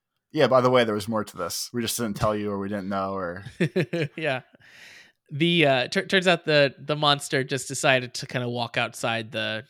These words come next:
Speaker 2: the G M R area, which then expanded. And, you know, he found his can. It was laying in a river. He picked it up.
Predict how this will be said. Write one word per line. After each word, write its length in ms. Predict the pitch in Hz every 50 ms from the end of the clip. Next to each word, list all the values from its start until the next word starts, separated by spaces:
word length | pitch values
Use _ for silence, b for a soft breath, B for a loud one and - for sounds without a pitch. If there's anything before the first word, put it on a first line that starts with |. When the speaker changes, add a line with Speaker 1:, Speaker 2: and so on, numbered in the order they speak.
| _ _
Speaker 2:
the 180 | 113 110 113
G 240 | 117 120 - - 117
M 120 | 110 120
R 240 | 151 175 185 170 165 -
area, 440 | 170 170 170 165 165 165 165 160
which 160 | 156 151 - -
then 140 | 151 143
expanded. 600 | 143 - - - 156 151 147 147 147 151 147 147 147 B B B B B B B B B
And, 240 | - 320 330 320
you 80 | 302 269
know, 140 | 254 247 247
he 140 | 240 240 220
found 260 | - 190 185 185 185
his 100 | 180 180
can. 500 | - - 160 160 156 160 165 160 156 127
It 60 | 147 170
was 100 | 175 160
laying 240 | 156 143 143 151 156
in 80 | 151
a 60 | 151
river. 360 | 139 135 131 131 135 135 135 135 -
He 100 | 165 151
picked 260 | - 147 135 - -
it 60 | 120
up. 280 | 120 117 120 117 -